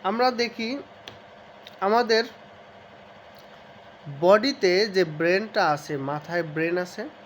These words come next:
এই ব্রেনটা পরিচালিত হয় একটা নফসের মাধ্যমে, কিন্তু এই নফস, এই যে ব্রেন, এই ব্রেনটা হান্ড্রেড পার্সেন্ট পরিচালিত করতে পারে না,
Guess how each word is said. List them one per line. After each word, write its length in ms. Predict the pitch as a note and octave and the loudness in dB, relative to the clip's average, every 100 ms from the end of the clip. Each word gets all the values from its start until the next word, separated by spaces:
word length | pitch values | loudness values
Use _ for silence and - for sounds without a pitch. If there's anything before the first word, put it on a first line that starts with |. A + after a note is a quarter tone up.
| - - - - - - - - G3+ | -20 -20 -20 -20 -20 -20 -20 -6 -2
এই 120 | A#3+ F#3+ | -2 -2
ব্রেনটা 420 | F#3+ A3 A#3+ A#3 A#3 A3+ | 2 2 2 2 2 0
পরিচালিত 480 | A3+ A3 G#3+ G#3+ G#3 | -6 -2 -2 -2 -2
হয় 220 | G3 G3+ | 0 0
একটা 140 | F#3+ F#3+ | 0 -4
নফসের 420 | D#3 C3 - D3+ | -4 -6 -8 -8
মাধ্যমে, 420 | C#3+ C#3 D3 D#3 B3+ - - - - - - - - - | -6 -6 -6 -8 -10 -14 -20 -20 -20 -20 -20 -20 -18 -2
কিন্তু 340 | D4 D4+ A3 G#3+ - - G#3 | 0 2 0 -6 -8 -4 2
এই 140 | A3 G3 F#3+ | 2 4 2
নফস, 320 | G3+ G3+ - B3+ C#4 - - - - | 2 -2 -2 2 2 0 -16 -14 -2
এই 200 | A3+ C4+ C#4 | 0 2 -2
যে 160 | A3 A#3+ F3 | -2 -6 -2
ব্রেন, 280 | E3 F3 G#3+ A3+ - | 0 2 2 -2 -2
এই 140 | F#3+ | 2
ব্রেনটা 520 | F#3 E3+ F#3+ G#3 G#3 A#3 | 2 2 0 0 0 0
হান্ড্রেড 360 | G3+ F3+ F#3 F#3+ | 2 -2 -2 -2
পার্সেন্ট 400 | G3 F#3 - A3+ - - | -4 -4 -4 -6 -6 -6
পরিচালিত 540 | G#3 G#3+ G#3+ A3 A3 A#3 | -2 0 0 -2 -2 -8
করতে 340 | A#3 D4 - F#3+ | -4 -4 -2 0
পারে 240 | D#3 C3+ | 0 0
না, 140 | C3 | -6